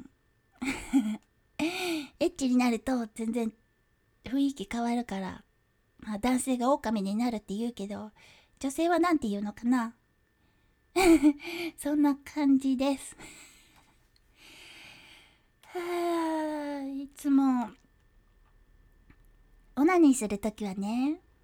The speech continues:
お布団の上でするんですけど、M字で、くちゅくちゅといじることが多いのと、たまにはなん、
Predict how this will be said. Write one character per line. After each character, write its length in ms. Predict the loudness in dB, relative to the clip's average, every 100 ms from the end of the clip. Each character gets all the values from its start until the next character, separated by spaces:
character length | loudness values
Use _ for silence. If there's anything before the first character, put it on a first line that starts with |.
| _ -12
お 60 |
布 140 | -12 -2
団 220 | 2 4
の 140 | 4 2
上 160 | -4
で 240 | -4 -6 -4
す 180 | -4
る 120 | -2 -2
ん 40 |
で 140 | -4
す 80 | -10
け 120 | -12 -6
ど、 300 | -4 -4 -8 _ _ _ _ _ _ _ -20 _ _ _ _ _ _ _ _ -20 -20 -20 -20 -20 -20 -20 -20 -20 -20 -20 -20 -20 -8
M 300 | 6 8 8
字 200 | 4 0
で、 400 | 0 0 0 -4 -10 -20 -20 _ _ -20 -20 -20 _ _ _ _ -20 -20 -10
く 100 | -8
ち 140 | -8
ゅ 20 |
く 140 | -8 -8
ち 140 | -10
ゅ 20 |
と 100 | -10 -8
い 100 | -4
じ 140 | -2
る 120 | -4 -6 -10
こ 80 | -6
と 160 | -6
が 200 | -4 -4
多 60 | -2
い 200 | -2 -2
の 80 | -6
と、 280 | -6 -6 -6 -18 _ -20 -20 -20 _ _ -20 -20 -20 -20 -20 -20 -20 -20 -20 -20 -12
た 120 | -6
ま 140 | 0
に 180 | 4 6
は 300 | 6 6 4
な 120 | 4
ん、 120 | 2